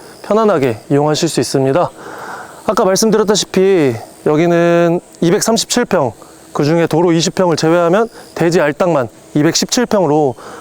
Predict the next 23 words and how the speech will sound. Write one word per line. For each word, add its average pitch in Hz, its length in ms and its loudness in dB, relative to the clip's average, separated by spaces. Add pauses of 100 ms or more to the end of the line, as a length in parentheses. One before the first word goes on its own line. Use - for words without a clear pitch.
아주 143 160 0
넓은 160 480 0 (140)
마당을 156 320 0
소유하고 185 400 2
있는 156 160 0
주택이고요. 170 520 0 (760)
실내 269 240 2
면적은 190 720 2
일 214 140 2
층 220 200 0
사십 165 280 -2
평, 143 260 0 (160)
이 156 80 0
층 180 240 -2
사십 156 240 -2
평에서 175 320 0
총 190 180 -4
팔십 240 300 -2
평을 - 720 -6
보유하고 151 320 2
있는 143 120 0
집이고, 151 460 0 (1160)
어, 202 440 2